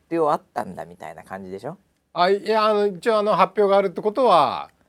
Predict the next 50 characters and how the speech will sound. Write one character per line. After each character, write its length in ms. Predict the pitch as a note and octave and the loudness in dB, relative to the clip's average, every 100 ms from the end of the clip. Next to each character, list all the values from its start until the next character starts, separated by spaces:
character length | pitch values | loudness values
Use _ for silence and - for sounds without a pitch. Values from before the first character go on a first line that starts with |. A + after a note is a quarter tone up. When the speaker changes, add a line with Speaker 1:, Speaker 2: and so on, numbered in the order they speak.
| _ - | _ -20
Speaker 2:
知 220 | - C3 | -10 -10
っ 40 | |
て 180 | - C3 | -6 -6
た 120 | A2+ | -6
し、 200 | - F2 | -8 -10
二 140 | G2 D3+ | -8 -6
時 160 | F#3 | -4
か 220 | F#3+ F3+ | -4 -4
っ 80 | C#3 | -6
て 180 | _ - | _ -12
い 80 | G2+ | -10
う 40 | |
時 120 | G2+ | -10
点 220 | A#2+ B2 C#3 | -6 -6 -4
で、 220 | G#3 - | -4 -4
Speaker 1:
あ 240 | B2+ G#2+ | -4 -4
あ。 20 | E2 | -4
Speaker 2:
僕 180 | C3 | -2
の 60 | F3 | -2
ス 140 | - | -4
イ 40 | G3 | -6
ッ 20 | |
チ 80 | - | -6
は 80 | - | 0
オ 80 | C#3+ | 0
フ 80 | C3 | 0
に 60 | |
な 60 | E2 | -6
っ 20 | |
て 60 | C3 | -4
ま 40 | |
し 20 | |
た 40 | D#3 | -4
よ 60 | |
ね。 60 | - | -4
Speaker 1:
絶 80 | - | 2
対 160 | D#3+ D#3 | 4 6
オ 40 | |
フ 120 | C3 | 2
だ 100 | G2 | -6
よ 80 | F2 | -8
ね。 160 | G#2 A#2+ | -6 -4
Speaker 2:
は 60 | |
い、 20 | |
は 60 | G2+ | -4
い。 120 | - - - _ _ _ _ E3 | -10 -20 -20 _ _ _ _ -2
Speaker 1:
で、 240 | F#3+ F#3 | 2 2
し 80 | F#3+ | 2
か 120 | G#3+ | 2
も 180 | D3 | 2